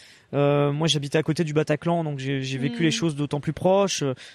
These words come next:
Speaker 1: à sortir de chez moi, à croiser des familles de victimes, et cetera. Où on a vécu pendant plusieurs mois avec des, je me souviens, des mots de solidarité, de bienveillance et autres,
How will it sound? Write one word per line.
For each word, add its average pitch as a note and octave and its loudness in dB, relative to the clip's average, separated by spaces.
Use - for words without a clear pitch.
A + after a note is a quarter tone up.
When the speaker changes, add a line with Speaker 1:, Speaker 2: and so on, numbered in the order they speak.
Speaker 1:
à C#3+ -2
sortir D#3 -2
de D3+ 2
chez D#3+ 0
moi, E3+ 2
à F3+ 2
croiser D3 -2
des C#3+ -2
familles D#3 -2
de D3 -2
victimes, D3 -6
et D#3 -4
cetera. D#3+ -4
Où D#3+ 0
on F3 2
a F#3+ 4
vécu G3+ 0
pendant F#3+ 2
plusieurs F#3 0
mois G3 2
avec E3 0
des, D3+ 2
je - -16
me D#3 -6
souviens, A3 0
des E3+ 0
mots E3+ 2
de F3 -2
solidarité, F3+ 0
de D#3+ -2
bienveillance F3 -2
et E3 4
autres, A3 0